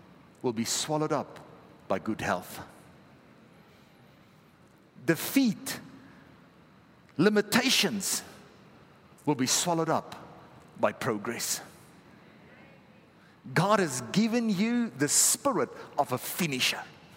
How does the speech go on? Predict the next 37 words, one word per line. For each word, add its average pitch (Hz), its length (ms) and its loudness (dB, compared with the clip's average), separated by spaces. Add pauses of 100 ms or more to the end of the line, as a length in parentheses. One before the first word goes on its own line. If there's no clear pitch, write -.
(440)
so 180 160 2
that 160 180 0
you 208 120 4
can 165 180 2
finish 226 640 2
strong. 156 480 0
Whatever 302 320 2
you've 277 240 2
been 233 160 2
facing, 214 560 0 (2250)
God 156 220 0
will 135 140 2
allow 131 320 0
you 139 340 -2 (140)
to 127 80 -6
finish 131 340 -2
strong. 92 340 -8 (800)
Please 226 160 2
stand 160 300 -2
to 143 100 -2
your 120 100 0
feet. - 420 -6 (2250)
You've 190 180 4
seen 214 240 4
today 175 300 2
has 151 100 2
been 156 140 0
a 147 60 4
different 156 360 0
day. 143 160 4
There's 123 200 0
been 143 160 0
a 135 40 0
day 147 200 2
with 147 180 0
some 143 160 0
actions. 110 580 -4